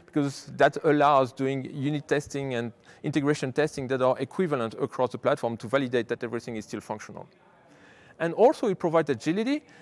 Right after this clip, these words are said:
and it pro-, allows the target application to leverage some cloud native services.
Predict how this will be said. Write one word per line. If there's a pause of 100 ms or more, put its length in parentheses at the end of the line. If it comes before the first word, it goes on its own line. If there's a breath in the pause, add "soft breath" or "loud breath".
(120)
and
it
pro-,
allows (240)
the
target
application
to
leverage
some
cloud
native
services.